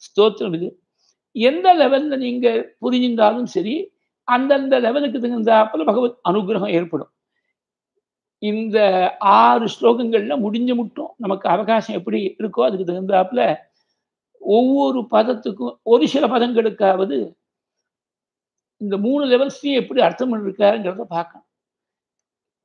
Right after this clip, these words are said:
நடுவுல அங்கங்க நாம் பார்த்துன்னு வர மாதிரி நவாகமா ராமாயணத்தை சொல்ற போது ஆதித்ய ஹிருதயம்னு ஏதோ ரெண்டு ஸ்லோகத்தை சொல்லிட்டு மேல அடுத்த கட்டத்துக்கு போக முடியா இருக்கும்.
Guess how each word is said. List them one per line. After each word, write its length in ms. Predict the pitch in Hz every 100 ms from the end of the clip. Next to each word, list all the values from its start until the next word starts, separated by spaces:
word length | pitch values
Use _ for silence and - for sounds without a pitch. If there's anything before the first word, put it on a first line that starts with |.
| _ _ _ _ - - _ _ _
நடுவுல 380 | 202 208 262 262
அங்கங்க 600 | 208 208 226 247 226 -
நாம் 200 | 226 202
பார்த்துன்னு 380 | 208 214 220 208
வர 120 | 185
மாதிரி 500 | 180 190 202 220 160 _ _ _ _ _ _ _ _ _ _ 311
நவாகமா 720 | 185 190 233 269 254 262 254
ராமாயணத்தை 520 | 220 233 233 208 220
சொல்ற 240 | 202 202
போது 240 | 208 247 269
ஆதித்ய 320 | 226 247 208
ஹிருதயம்னு 380 | 220 220 262 240
ஏதோ 200 | 233 254
ரெண்டு 220 | 220 202
ஸ்லோகத்தை 360 | - 214 240 208
சொல்லிட்டு 340 | 214 214 233
மேல 240 | 262 240 220
அடுத்த 480 | 220 208 220 208 - _ _ _ -
கட்டத்துக்கு 400 | 208 254 202 190
போக 160 | 220
முடியா 280 | 220 208 214
இருக்கும். 380 | 196 - -